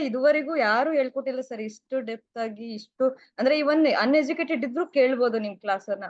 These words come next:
ಆ ತರ ಕ್ಲಿಯರ್ ಆಗಿ ಕರೆಕ್ಟ್ ಆಗಿ, ಕರೆಕ್ಟ್ ಆಗಿ ಹೇಳ್ಕೊಡ್ತಿದ್ದೀರಾ. ನಿಜವಾಗ್ಲೂ ತುಂಬಾ thanks. Thank you so much sir.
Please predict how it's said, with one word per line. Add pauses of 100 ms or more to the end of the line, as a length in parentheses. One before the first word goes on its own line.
ಆ
ತರ
ಕ್ಲಿಯರ್
ಆಗಿ
ಕರೆಕ್ಟ್
ಆಗಿ,
ಕರೆಕ್ಟ್
ಆಗಿ
ಹೇಳ್ಕೊಡ್ತಿದ್ದೀರಾ. (240)
ನಿಜವಾಗ್ಲೂ
ತುಂಬಾ
thanks.
Thank
you
so
much
sir.